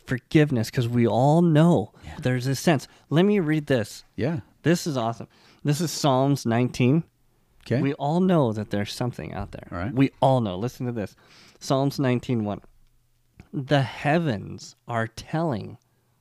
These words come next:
Speaker 1: of the glory of God."
Speaker 2: Mm-hmm.
Speaker 1: So think about whenever you watch a sunset.
Speaker 2: Yeah. Right. You look at the
Speaker 1: That just didn't
Speaker 2: constellations.
Speaker 1: happen by accident.
Speaker 2: <laughs> Right.
Speaker 1: You look at the constellations.
Speaker 2: Yeah.
Speaker 1: And then the second part of that verse.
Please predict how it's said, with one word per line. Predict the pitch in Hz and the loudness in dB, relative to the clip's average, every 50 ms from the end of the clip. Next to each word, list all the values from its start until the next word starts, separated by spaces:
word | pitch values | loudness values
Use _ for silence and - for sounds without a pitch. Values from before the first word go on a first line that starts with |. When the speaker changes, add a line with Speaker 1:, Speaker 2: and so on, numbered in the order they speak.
| _ _ | _ _
Speaker 1:
of | - 127 117 117 | -6 -6 -6 -6
the | - 107 | -6 -8
glory | - - - 113 110 113 117 117 113 107 | -8 -8 -4 0 2 2 2 2 2 0
of | 101 98 - | -2 -4 -4
God." | - 98 92 98 92 - - - - | -4 -4 -4 -4 -6 -10 -14 -14 -14
Speaker 2:
Mm-hmm. | 87 82 98 117 139 135 _ _ _ _ _ _ _ _ _ _ _ _ _ _ _ - | -12 -10 -10 -10 -12 -14 _ _ _ _ _ _ _ _ _ _ _ _ _ _ _ 0
Speaker 1:
So | - 175 160 135 | 4 6 6 6
think | - - 185 185 160 - | 6 4 4 2 2 2
about | 156 139 160 127 120 - - 131 | 0 0 2 2 0 0 2 2
whenever | 135 135 139 139 156 185 | 2 4 4 4 2 2
you | 202 196 175 156 | 0 0 0 2
watch | 147 139 143 - - | 2 0 0 -2 -4
a | 127 | -6
sunset. | - - - 131 143 147 - - 170 170 - - _ - - | -4 0 2 2 2 2 2 2 2 2 2 0 _ -16 -14
Speaker 2:
Yeah. | - 101 90 - - _ _ _ _ _ _ _ _ _ _ _ _ _ _ _ | -12 -10 -10 -12 -14 _ _ _ _ _ _ _ _ _ _ _ _ _ _ _
Right. | 98 95 101 107 - _ _ | -16 -14 -14 -14 -16 _ _
You | _ | _
look | 104 95 - | -14 -14 -14
at | - - | -14 -8
the | - | -2
Speaker 1:
That | - 160 156 92 - | 0 0 0 0 -2
just | 107 98 | -6 -8
didn't | 98 90 98 98 | -4 -4 -4 -4
Speaker 2:
constellations. | 87 107 | -2 -2
Speaker 1:
happen | 117 104 104 110 104 101 | -4 -4 -4 -4 -6 -6
by | 101 95 | -4 -4
accident. | 95 95 107 107 - - 123 135 185 - - | -4 -6 -6 -8 -8 -8 -8 -8 -8 -10 -10
Speaker 2:
<laughs> | - - | -8 -6
Right. | 131 104 - - - | -6 -4 -6 -4 2
Speaker 1:
You | 143 143 151 | 4 6 8
look | 170 170 - | 6 6 6
at | 170 135 - | 2 0 -2
the | 127 123 | -4 -4
constellations. | - - 131 123 120 - - - 120 113 120 123 135 - - 170 165 - | -2 -2 -2 -2 -2 -4 -6 -8 -6 -4 -4 -6 -6 -6 -8 -10 -10 -8
Speaker 2:
Yeah. | 85 90 95 - _ _ _ _ | -10 -12 -14 -16 _ _ _ _
Speaker 1:
And | - 139 147 | -2 0 0
then | 147 143 135 120 | 0 0 0 -2
the | 123 127 123 | -4 -6 -4
second | - - 151 147 143 151 - | -2 -2 -4 -2 -4 -4 -2
part | 135 123 113 | 0 0 0
of | 110 | 0
that | 110 104 | 0 -2
verse. | 110 113 104 | -2 -4 -6